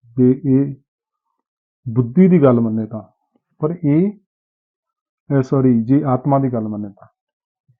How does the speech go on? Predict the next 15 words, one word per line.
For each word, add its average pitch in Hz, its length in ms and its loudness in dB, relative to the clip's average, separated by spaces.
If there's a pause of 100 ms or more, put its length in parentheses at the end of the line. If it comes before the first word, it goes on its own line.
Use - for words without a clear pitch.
(400)
ਇਹ 185 280 2
ਆਪਣੀ 165 340 0
ਬੁੱਧੀ 135 540 0 (220)
ਵੱਲ 139 340 -2
ਮੂੰਹ 135 220 0
ਨਹੀਂ 147 120 -2
ਮੋੜਦਾ 107 360 -6
ਜ਼ਿਆਦਾ। 107 280 -10 (720)
ਬੁੱਧੀ 123 360 2
ਦੀ 160 340 -2
ਜੋ, 135 380 -4 (680)
ਉਹਨੂੰ 175 200 6
ਇਗਨੋਰ 135 300 4
ਕਰ 143 140 -2
ਦਿੰਦਾ 117 500 -4